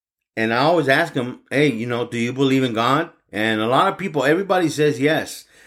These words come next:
I mean, sometimes some people will say, "No, I don't believe in, in God as, as per se, but I believe that something higher exists, something out there in the cosmos exists,"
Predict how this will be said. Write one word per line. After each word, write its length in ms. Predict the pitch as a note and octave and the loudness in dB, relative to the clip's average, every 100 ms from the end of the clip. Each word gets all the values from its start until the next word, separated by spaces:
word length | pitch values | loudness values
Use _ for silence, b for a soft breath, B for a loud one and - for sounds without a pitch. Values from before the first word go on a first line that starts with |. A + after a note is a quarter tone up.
| b | b
I 80 | C#3 | 0
mean, 320 | C#3+ C#3 C#3 | 4 4 2
sometimes 560 | - F3+ G3 G3 G3+ D#3 | 0 -2 0 0 0 0
some 300 | - E3+ D3+ | -2 -2 -2
people 380 | - D#3+ D#3 D3+ | -6 -6 -4 -2
will 100 | C3+ | -2
say, 240 | - D3+ | 0 2
"No, 200 | C3+ C3 | 2 2
I 100 | C3 | 0
don't 200 | B2 B2+ | -2 -4
believe 240 | C3 C3 B2 | -2 -2 -2
in, 240 | A2 F#2+ b b b b | -4 -8 b b b b
in 220 | G#2+ G#2 | -2 2
God 440 | A#2 C#3+ D#3 D#3 D3 - | 2 4 4 0 -4 -2
as, 400 | A2 G#2 - - | -2 -2 -10 -6
as 260 | A2+ A#2 A2 | 0 0 0
per 240 | - A2+ | -6 -6
se, 420 | F#2+ - A2 A2 A2 | -6 -2 0 0 -2
but 420 | G#2 A2+ A2 - | 0 0 0 -2
I 120 | A2 | -4
believe 360 | A#2 B2+ C3+ C3+ | -2 0 0 2
that 320 | A#2+ G#2 - b b b | 0 0 -6 b b b
something 460 | - D3 C#3+ C#3+ A2 | -2 -2 0 0 -2
higher 540 | - C3 F3+ F#3 A#2+ | -2 0 2 2 2
exists, 640 | A2 F#2+ F2 G#2+ B2 D3 - | 0 -2 -4 0 0 -2 -4
something 260 | A#2+ A2+ | -4 -2
out 220 | A2 B2 | -4 -2
there 160 | C3 B2+ | -2 -2
in 80 | A2 | -2
the 80 | F#2+ | -4
cosmos 760 | A2+ C3 D3 A2 G#2+ G#2 G2 | 0 0 0 0 0 -2 -6
exists," 800 | G2 E2 F#2+ A#2 - - - | -10 -8 -6 -6 -8 -12 -18